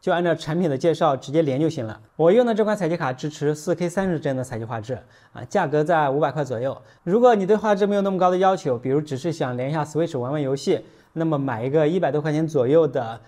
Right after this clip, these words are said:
支持一零八零P画质的采集卡就够了。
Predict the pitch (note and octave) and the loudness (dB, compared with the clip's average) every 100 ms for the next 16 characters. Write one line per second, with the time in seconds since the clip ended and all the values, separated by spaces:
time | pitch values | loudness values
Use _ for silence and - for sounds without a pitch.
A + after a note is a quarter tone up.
0 | _ - F#3 - E3+ F3+ F3 F3+ F#3+ F#3+ | _ -10 -6 -2 0 0 0 0 -2 -2
1 | F3 E3 D#3 D3+ C3+ B2 - A#2+ C3 C3 | -4 -2 -2 -2 -2 -4 -6 -6 -6 -6
2 | A2 B2 D#3 B2 F#2 | -8 -4 -4 -4 -6